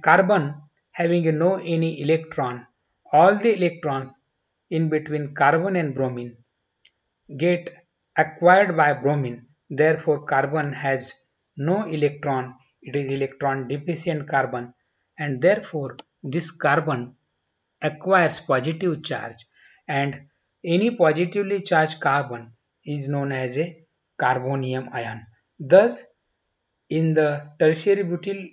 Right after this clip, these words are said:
reaction of tertiary butyl bromide by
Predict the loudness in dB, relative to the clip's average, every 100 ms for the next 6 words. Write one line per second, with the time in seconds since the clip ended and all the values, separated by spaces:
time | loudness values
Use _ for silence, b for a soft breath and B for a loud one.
0 | _ -6 0 4 4 2 -4 -4 -2 -2
1 | -2 -2 -2 -2 -4 -4 -2 2 2 2
2 | -4 -12 _ _ -2 2 2